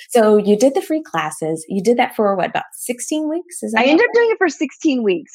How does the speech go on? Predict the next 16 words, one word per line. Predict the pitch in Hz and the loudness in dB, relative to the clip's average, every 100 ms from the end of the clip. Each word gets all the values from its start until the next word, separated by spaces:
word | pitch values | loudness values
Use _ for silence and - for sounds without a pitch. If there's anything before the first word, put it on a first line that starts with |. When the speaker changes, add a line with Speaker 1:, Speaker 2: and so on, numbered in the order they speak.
| 202 | 0
Speaker 2:
Um, | 208 202 180 | 0 -2 0
but | 233 | 2
I | |
will | 233 285 330 262 - | 4 2 2 -4 -14
say | - 294 233 190 | -4 0 2 2
that, | 175 | 0
you | 170 185 | -4 -2
know, | 180 | 2
I | 170 | 2
realized | 180 202 180 175 | 2 2 2 0
I | 175 | -6
needed | 175 170 165 | -6 -6 -8
a | 151 | -6
bigger | 165 156 156 143 | -6 -4 -6 -6
Zoom | 165 214 165 | -4 -4 -4
room | 139 123 156 | -8 -10 -12